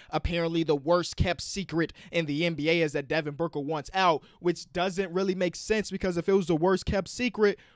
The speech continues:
why the hell am I just hearing about it now? I don't believe that to be true. I think Devin Booker likes Phoenix, and they're going to the places he wants to be now. They just had the best success of his career. You're trying to tell me he wants out now, out of all times?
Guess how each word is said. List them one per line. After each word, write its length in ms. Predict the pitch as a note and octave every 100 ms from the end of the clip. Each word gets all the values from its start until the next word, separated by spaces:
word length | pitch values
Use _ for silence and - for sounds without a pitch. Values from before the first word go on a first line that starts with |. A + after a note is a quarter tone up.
| _
why 220 | E3+ A3
the 120 | A3
hell 220 | A3+ A#3+
am 100 | A#3
I 120 | A3 F#3+
just 240 | G#3+ -
hearing 200 | A3 A3
about 260 | G#3 A3 G#3+
it 60 |
now? 300 | A3 G3+ D3+ - _ -
I 120 | F3
don't 280 | D#3+ G3 G3+
believe 360 | A3 A3+ G#3+
that 260 | F#3+ G#3 - _ _
to 180 | - G#3+
be 160 | G3+
true. 340 | - G#3 F#3 E3 _
I 140 | - D3+
think 260 | - F#3+
Devin 300 | E3+ F3 F3
Booker 360 | E3 E3 E3+ D#3 - _
likes 480 | C3 C#3+ D#3+ D#3 -
Phoenix, 420 | F3 D#3 D3+ D3
and 140 | D3+ D3+
they're 160 | F3
going 520 | F3 F3+ F#3+ F#3 F3 E3 _ _ _
to 120 | - G3
the 80 | F3+
places 380 | G#3 G3 F#3+ G#3+
he 80 | G#3+
wants 240 | A3 -
to 100 | G#3
be 220 | F#3+ C#4+
now. 260 | C4+ E3+ C#3+
They 160 | E3+
just 260 | G3+ B3 A#3+
had 140 | C#4+
the 80 | C4
best 260 | G3+ C4+ C4
success 380 | A3+ - A#3+ G#3+
of 60 |
his 100 | A3
career. 300 | - A3 C#4+
You're 80 | B3
trying 160 | C#4 B3+
to 60 | -
tell 100 | B3+
me 100 | A#3+
he 60 |
wants 240 | B3 B3 -
out 240 | A#3+ A3+
now, 400 | D#3+ C#3 D#3 C4+
out 100 | A#3+
of 80 | E3
all 180 | F#3+ C4+
times? 440 | C4+ A3+ F4+ F4+